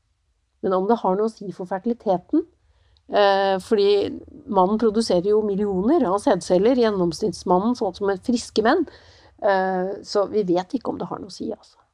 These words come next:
Om det forklarer at, eh, man får færre barn i dag, det er nok mer alderen til mor.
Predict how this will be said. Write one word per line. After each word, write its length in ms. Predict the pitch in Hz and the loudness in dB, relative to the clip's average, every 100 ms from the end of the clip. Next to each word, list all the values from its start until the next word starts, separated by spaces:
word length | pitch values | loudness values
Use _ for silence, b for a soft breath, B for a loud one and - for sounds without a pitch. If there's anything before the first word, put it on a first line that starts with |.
| - | -8
Om 140 | 202 | -4
det 180 | 180 165 156 | 2 2 2
forklarer 600 | 214 214 170 170 196 196 | -2 2 2 2 0 2
at, 240 | 196 - - B B B B B - | 0 -2 -16 B B B B B -8
eh, 320 | 185 175 170 | -6 -4 -4
man 220 | 170 185 | -4 -6
får 300 | 185 185 180 - _ _ | -4 -2 -2 -4 _ _
færre 220 | - 190 196 | 2 4 4
barn 220 | 185 180 | 2 4
i 60 | |
dag, 260 | 202 214 262 - - _ - | 4 4 2 -4 -18 _ -12
det 120 | - | -8
er 40 | |
nok 160 | 240 220 | -6 -2
mer 260 | 180 175 - | 2 2 0
alderen 480 | 180 170 180 190 180 | -4 -4 -2 -4 -2
til 120 | 202 | -4
mor. 200 | 190 | -2